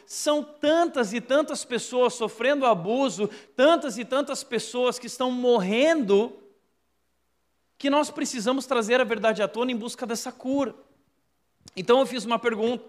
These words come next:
Se nós queremos tratar o assunto, nós precisamos defini-lo bem, compreender quais são os problemas. Vamos levantar quais são.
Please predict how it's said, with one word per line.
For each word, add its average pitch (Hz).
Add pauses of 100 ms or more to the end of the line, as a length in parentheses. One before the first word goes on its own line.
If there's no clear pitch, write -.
(580)
Se -
nós 254
queremos 277
tratar 233
o 208
assunto, 233
nós 220
precisamos 233
defini-lo 240
bem, 196
compreender 247
quais 277
são 330
os -
problemas. 180
Vamos 254
levantar 240
quais 202
são. 160